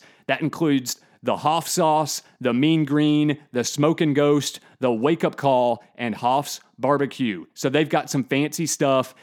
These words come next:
It's legit looking. Alan, I'm not too big into hot sauce. If I'm correct, I don't think you are, but I know some people that would love this stuff. And what's cool is you can find this stuff all across the country.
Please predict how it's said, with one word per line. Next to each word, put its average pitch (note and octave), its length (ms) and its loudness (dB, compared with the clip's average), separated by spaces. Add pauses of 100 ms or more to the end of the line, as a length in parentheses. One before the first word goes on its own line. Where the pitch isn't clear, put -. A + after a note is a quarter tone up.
(160)
It's - 240 -10
legit B2+ 560 -2
looking. C3+ 520 0 (220)
Alan, D3 360 2 (160)
I'm D#3 240 2
not F#3 240 0
too G3 180 0
big E3+ 240 2
into D#3+ 160 2
hot D3 300 -2
sauce. B2 420 2
If C3 160 -4
I'm D#3+ 160 0
correct, D#3+ 420 -2
I B2+ 140 0
don't F3 220 -2
think F3+ 260 -2
you F#3 360 2
are, F#2 360 -2 (300)
but C#3 120 2
I C3 120 2
know E3+ 240 4
some F3 180 0
people D3 300 -2
that C#3 120 0
would C#3 120 -2
love C3+ 300 2
this B2 180 -2
stuff. A#2 440 -2 (300)
And F3 320 2
what's D3 160 2
cool D3+ 400 2
is B2+ 220 -4
you D#3+ 100 -2
can D3+ 160 -2
find D#3 320 0
this C#3+ 160 0
stuff C3 300 0 (160)
all C#3+ 240 2
across D#3+ 340 -2
the D#3 100 -10
country. B2+ 600 -2